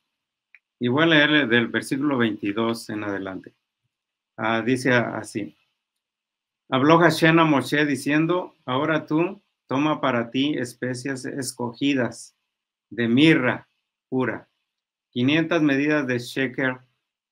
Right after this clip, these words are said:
de canela aromática, la mitad de ello, doscientos cincuenta, y de caña aromática, doscientos cincuenta, de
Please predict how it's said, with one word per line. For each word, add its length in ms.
de 160
canela 440
aromática, 680
la 140
mitad 300
de 260
ello, 340
doscientos 580
cincuenta, 560
y 60
de 140
caña 300
aromática, 640
doscientos 420
cincuenta, 520
de 240